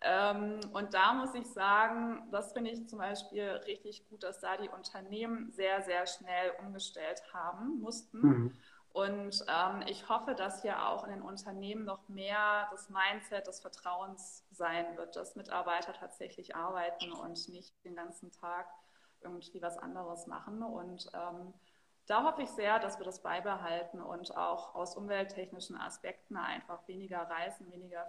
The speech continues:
Speaker 1: fliegen und dadurch vielleicht dann tatsächlich sowas wie Work-Life-Balance auch leben können.
Speaker 2: Ja, absolut, ja.
Speaker 1: Ja.
Speaker 2: Ja, ich fand es jetzt, ähm, wir waren, wir waren eben noch Schlitten fahren, ja,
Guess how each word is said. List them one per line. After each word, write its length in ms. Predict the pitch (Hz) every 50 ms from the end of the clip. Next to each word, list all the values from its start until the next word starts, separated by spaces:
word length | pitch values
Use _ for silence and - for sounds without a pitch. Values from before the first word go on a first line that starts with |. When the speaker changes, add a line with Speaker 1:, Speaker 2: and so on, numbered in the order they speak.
| - -
Speaker 1:
fliegen 360 | 190 196 208 202 202 196 190
und 420 | - - 165 170 170 175 - - _ _ _ _ _ _ _ _ -
dadurch 300 | 185 180 190 247 294 254
vielleicht 400 | - 240 208 185 185 202 208 -
dann 100 | 226 202
tatsächlich 500 | 196 185 - - 196 196 - 226 208 -
sowas 380 | - 185 180 180 190 190 - -
wie 220 | - 180 180 180 175 175 180 175 -
Work-Life-Balance 760 | 175 175 175 - 165 160 170 - - 202 175 165 160 - -
auch 220 | - - - -
leben 240 | - - - 370 370
können. 240 | - - - 320 320 - _ _ _ _ _ _ _ -
Speaker 2:
Ja, 300 | 139 135 139 139 139 139 - - - -
absolut, 680 | - 139 143 - - 147 143 143 143 139 139 - - -
ja. 240 | 147 139 139 139 143
Speaker 1:
Ja. 160 | - - - - _ - - - - - - - _ -
Speaker 2:
Ja, 100 | 151 165
ich 120 | 170 165
fand 140 | - 180 190
es 120 | 190 180 -
jetzt, 320 | 165 175 - - - -
ähm, 640 | 277 240 175 160 156 156 156 156 151 147 143 143 - - _ _ _ _ - - - - - - _ _ _ _ _ _ -
wir 200 | 160 156 143 143
waren, 260 | 160 160 160 160 151
wir 140 | 160 165 160
waren 100 | 175 175
eben 240 | 170 185 175 165 175
noch 140 | 175 175
Schlitten 360 | - - 190 190 190 180 170 -
fahren, 400 | - - 147 143 135 127 120 120
ja, 240 | 135 147 156 165 170